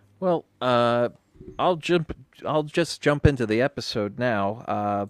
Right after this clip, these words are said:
well, I, I, I would be remiss if I, I literally talked about every other person except,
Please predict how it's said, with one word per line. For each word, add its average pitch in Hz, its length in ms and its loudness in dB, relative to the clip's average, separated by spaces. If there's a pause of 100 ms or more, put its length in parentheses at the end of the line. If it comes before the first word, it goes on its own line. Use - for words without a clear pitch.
(140)
well, 135 440 4 (260)
I, 123 180 0
I, 117 300 -2
I 120 100 2
would 123 180 -2
be 131 140 0
remiss 120 420 -2
if 110 160 -8 (240)
I, 131 220 4
I 120 120 0
literally 127 460 2
talked 113 320 -2
about 107 180 0
every 117 240 0
other 110 140 0
person 107 460 -4
except, - 540 -8